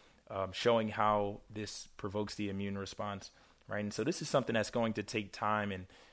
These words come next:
we've seen the estimates out there. Unfortunately, I'm not gonna give you any better news. We're talking a year to eighteen months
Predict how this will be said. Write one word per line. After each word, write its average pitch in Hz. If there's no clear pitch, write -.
we've 110
seen 131
the 120
estimates 117
out 110
there. 107
Unfortunately, 117
I'm 117
not 120
gonna 107
give 104
you 104
any 120
better 104
news. 98
We're 104
talking 101
a 101
year 110
to 104
eighteen 104
months 104